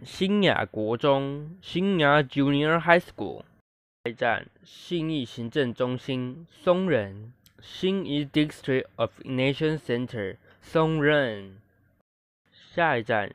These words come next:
信义行政中心，信义，信义District of Nation Center，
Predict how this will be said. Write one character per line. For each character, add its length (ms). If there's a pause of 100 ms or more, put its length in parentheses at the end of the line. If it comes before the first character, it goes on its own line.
信 420
义 140
行 300
政 240
中 200
心， 500
信 440
义， 360 (440)
信 360
义 180
District 640
of 100 (140)
Nation 480
Center， 640